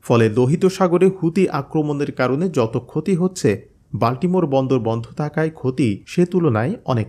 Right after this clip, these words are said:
কম হবে। এদিকে ভেঙে পড়া ফ্রান্সিস স্কট কি সেতুটি তৈরিতে পাঁচশো মিলিয়ন থেকে এক দশমিক দুই বিলিয়ন ডলার খরচ হতে পারে। সময় লাগতে পারে অন্তত দুই বছর। প্রতিদিন প্রায় তিরিশ হাজার পরিবহন সেতুটি ব্যবহার করত।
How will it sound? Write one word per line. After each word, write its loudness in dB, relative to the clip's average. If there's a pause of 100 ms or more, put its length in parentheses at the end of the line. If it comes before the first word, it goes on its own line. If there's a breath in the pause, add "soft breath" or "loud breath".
কম -2
হবে। -4 (600)
এদিকে 0
ভেঙে 2
পড়া 2
ফ্রান্সিস -2
স্কট 0 (140)
কি -4
সেতুটি -2
তৈরিতে 2 (300)
পাঁচশো 2
মিলিয়ন 2
থেকে -2 (160)
এক -2
দশমিক -2 (120)
দুই 0
বিলিয়ন 0
ডলার 2
খরচ -2
হতে -2
পারে। -2 (420)
সময় -4
লাগতে 0
পারে 2 (180)
অন্তত 0 (240)
দুই 2
বছর। -2 (320)
প্রতিদিন 2
প্রায় -2
তিরিশ -2
হাজার -2
পরিবহন 0
সেতুটি -4
ব্যবহার -2
করত। -8